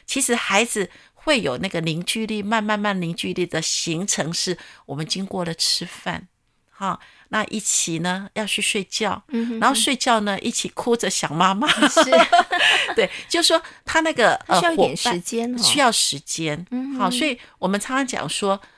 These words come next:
Speaker 1: 呃，我们怎么帮，协助孩子，就是说他本来那个所谓的依附的对象哈，依附的对象本来是从，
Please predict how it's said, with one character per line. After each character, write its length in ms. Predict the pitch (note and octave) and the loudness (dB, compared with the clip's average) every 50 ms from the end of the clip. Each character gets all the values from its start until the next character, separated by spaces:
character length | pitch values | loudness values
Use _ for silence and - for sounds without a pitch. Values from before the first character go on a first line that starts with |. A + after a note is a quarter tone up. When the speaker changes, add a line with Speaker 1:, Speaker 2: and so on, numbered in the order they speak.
| _ _ _ - | _ _ _ 0
Speaker 1:
呃， 360 | - F#3+ E3+ D#3 C#3+ D3 E3+ - _ _ _ _ _ _ _ _ _ _ _ _ _ _ _ _ - | 4 4 4 4 2 0 -4 -10 _ _ _ _ _ _ _ _ _ _ _ _ _ _ _ _ 2
我 100 | F#3 G3+ | 2 4
们 120 | G#3 A#3+ A3+ | 4 2 0
怎 140 | - F3 | -2 -2
么 120 | C#3+ D#3+ E3+ - | -2 -2 -2 -2
帮， 200 | - A#3 A#3 A3 | -4 -4 -4 -4
协 300 | - - - - E3 D#3+ | -2 -2 -2 0 0 0
助 240 | E3+ - - A#3 F#3 | 0 0 -2 -2 -2
孩 340 | - - - D3+ D3 D3 E3 | -2 -2 0 0 0 0 0
子， 240 | F3+ - - F3 - | -4 -4 -6 -6 -6
就 220 | - - G#3 G3 G3 | -4 -4 -4 -4 -2
是 60 | - | -2
说 180 | - G3+ F#3+ - - - - - _ | -2 -2 -4 -4 -8 -18 -20 -20 _
他 160 | - - D4+ D#4+ | -6 -2 -2 -2
本 240 | - - F3 C#3+ | 0 0 0 0
来 220 | C#3 C#3 C#3 C#3+ - | 0 -2 -4 -4 -4
那 100 | - G3 | -6 -4
个 80 | F#3 E3+ | -4 -4
所 160 | E3 - C#3 | -2 -2 -4
谓 40 | F3+ | -4
的 120 | - F3+ D#3 | -2 -4 -4
依 260 | - - G#3+ A3+ B3 | -4 -4 -4 -2 -2
附 240 | A#3+ - - A#3+ F#3 | -4 -2 0 0 0
的 140 | - D3+ C#3+ | 2 0 0
对 180 | - D#3 C3+ | -2 -2 -4
象 260 | C#3 - - C#3+ C#3+ D#3 | -4 -4 -4 -4 -4 -2
哈， 160 | D#3+ C#3 - - | -2 -4 -4 -2
依 120 | A#3+ C4 | -4 -6
附 180 | B3+ - B3+ G#3+ | -4 -2 -2 -2
的 100 | E3+ E3 | -2 -2
对 140 | - F#3 E3+ | -4 -4 -2
象 180 | - F3+ D#3+ | 0 0 -2
本 140 | D3 - C3 | -2 -2 -6
来 60 | C3 | -6
是 140 | D3 - F3 | -6 -6 -6
从， 420 | F3 - - - D#3 D3 D#3 F#3 | -6 -8 -4 -2 0 0 0 -2